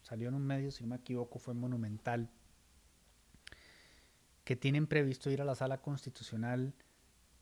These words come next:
em, para determinar si lo de ayer fue un ejercicio constitucional o no.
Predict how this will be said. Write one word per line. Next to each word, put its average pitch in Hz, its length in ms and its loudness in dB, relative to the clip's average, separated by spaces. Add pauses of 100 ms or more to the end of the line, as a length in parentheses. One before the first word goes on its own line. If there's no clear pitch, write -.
(340)
em, 107 800 -4
para 131 220 4
determinar 131 560 2
si 135 160 -4
lo 147 160 2
de 135 100 4
ayer 120 380 0 (1400)
fue - 160 -4
un 135 80 2
ejercicio 123 340 -2
constitucional 113 760 -4 (100)
o 117 140 -4
no. 113 220 0